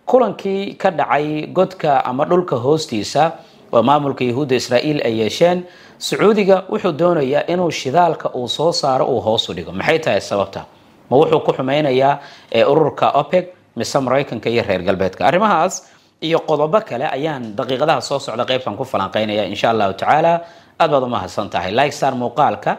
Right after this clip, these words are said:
lana wadaag saaxiibadaada. Magaalada Washington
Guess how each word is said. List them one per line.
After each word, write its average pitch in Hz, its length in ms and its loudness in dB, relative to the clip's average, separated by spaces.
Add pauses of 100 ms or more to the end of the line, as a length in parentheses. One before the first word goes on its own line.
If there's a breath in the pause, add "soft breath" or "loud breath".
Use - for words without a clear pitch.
(340 loud breath)
lana 156 220 4
wadaag 131 160 2
saaxiibadaada. 87 840 -2 (600 loud breath)
Magaalada 214 640 6
Washington 165 960 0